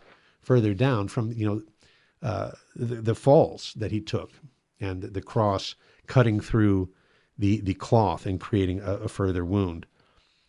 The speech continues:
And then, of course, um, we have the, the wounds on his knees from, from where he fell when he was carrying the cross, and, uh, and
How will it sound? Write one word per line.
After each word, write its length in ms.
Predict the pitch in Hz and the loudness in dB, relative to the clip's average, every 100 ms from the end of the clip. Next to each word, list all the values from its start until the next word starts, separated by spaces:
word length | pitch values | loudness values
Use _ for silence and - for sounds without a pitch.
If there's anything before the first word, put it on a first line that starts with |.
| - | -2
And 140 | 107 | 2
then, 140 | 104 104 | 2 2
of 80 | 98 | 0
course, 400 | 120 107 - 113 | 2 2 2 0
um, 340 | 92 90 87 _ _ _ _ _ _ _ _ - - | 0 -2 -6 _ _ _ _ _ _ _ _ -20 -2
we 140 | 131 117 | 2 4
have 220 | 101 87 | 2 -2
the, 80 | 110 | -2
the 140 | 107 | 0
wounds 240 | 104 104 | 2 2
on 100 | 104 | 0
his 160 | 104 95 | 0 0
knees 520 | 107 147 110 80 - - _ _ _ _ _ _ _ | 2 2 2 -2 -8 -14 _ _ _ _ _ _ _
from, 360 | - 101 90 104 | -2 -2 0 -6
from 220 | 98 104 92 | -4 -2 0
where 120 | 95 | 0
he 140 | 104 | 0
fell 380 | - - 123 98 | 0 4 6 4
when 100 | 87 | 0
he 80 | 85 | -4
was 120 | 80 | -4
carrying 280 | - 92 82 | -4 -4 -4
the 60 | |
cross, 500 | 76 - 80 76 - - _ _ _ _ - | -6 -4 -4 -4 -10 -14 _ _ _ _ -2
and, 240 | 101 98 | 0 0
uh, 140 | 110 104 110 | 0 -2 0
and 340 | 101 95 | -2 -2